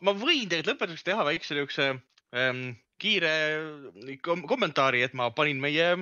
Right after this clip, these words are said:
äh, Youtube'i üles, äh, ühe firma nagu A O C mänguri, klaviatuuri, hiire ja hiiremati lahti tegemisvideo, kus ma võtan need, äh, pakendist välja ja natuke mulisen juttu kõrvale. Aga nüüd ma olen neid, äh, tooteid ka mõne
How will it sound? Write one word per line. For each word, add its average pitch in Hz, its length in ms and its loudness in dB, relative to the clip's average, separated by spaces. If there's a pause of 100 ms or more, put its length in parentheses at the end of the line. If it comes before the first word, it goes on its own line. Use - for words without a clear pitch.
(280)
äh, 131 160 0
Youtube'i 175 480 0
üles, 202 240 0 (160)
äh, 147 160 -2 (640)
ühe 123 480 4
firma 202 320 2
nagu 131 160 0
A 196 140 4 (100)
O 123 80 4
C 156 460 2 (260)
mänguri, 120 560 -2
klaviatuuri, 127 560 -2
hiire 165 300 2
ja 104 100 0
hiiremati 98 680 -2 (100)
lahti - 240 -2
tegemisvideo, 98 800 0
kus 98 100 -4
ma 104 80 -6
võtan 101 240 -4
need, 95 240 -6
äh, 95 160 -4
pakendist 127 400 0
välja 160 240 4
ja 135 80 2
natuke 120 320 -6
mulisen 123 400 -2
juttu 175 240 -6
kõrvale. 101 320 2 (880)
Aga 123 380 4 (920)
nüüd 175 160 2
ma 139 80 6
olen 127 240 2
neid, 131 320 0
äh, 127 160 2
tooteid 180 320 0
ka 123 300 2 (340)
mõne 160 240 4